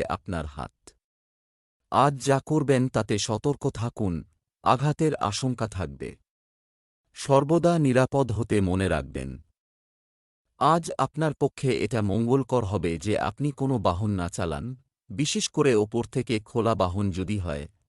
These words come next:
গাড়িতে বসার সময় সিট বেল্টের ব্যবহার করুন, আর যদি দুপে গাড়ি হয় তো পুরো দিন হেলমেটের ব্যবহার করবেন। কর্কট রাশির আজকের দিনটি কেমন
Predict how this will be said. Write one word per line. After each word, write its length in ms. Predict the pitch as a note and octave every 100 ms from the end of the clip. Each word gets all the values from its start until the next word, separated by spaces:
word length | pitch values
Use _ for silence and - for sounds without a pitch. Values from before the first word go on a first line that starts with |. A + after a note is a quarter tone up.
| -
গাড়িতে 460 | G2+ F#2+ A2+ C3+ D3+
বসার 360 | A#2+ G2 B2+ G#2+
সময় 380 | - F#2+ E2+ F2
সিট 300 | - C#3+ A2+
বেল্টের 420 | G#2 G2+ G#2 E2+
ব্যবহার 400 | E2 F2 F2+ F#2
করুন, 320 | - G2 D#2+ B1 - _ _ -
আর 160 | F#2+ D#2
যদি 260 | G2+ G#2 A2
দুপে 300 | A2+ G#2+ F#2+ F#2
গাড়ি 300 | F2+ F2 B2
হয় 240 | G2+ G2
তো 80 | A2
পুরো 300 | G#2 A#2 A#2 A#2+
দিন 200 | B2 C#3
হেলমেটের 560 | G2+ A#2 C#3+ C3+ B2+ G2
ব্যবহার 420 | F2+ F#2+ F#2+ F2
করবেন। 400 | - D#2+ D#2 D2 C2 _ _ _ _ _ _ _ _ _ _ _ _ _ _ _ _ -
কর্কট 400 | C#3+ C3 F3+ F3 C#3+
রাশির 380 | C3 - E3 -
আজকের 400 | A2 A2+ - D3 G#2+
দিনটি 340 | A#2+ C3+ - C3
কেমন 340 | A2 G2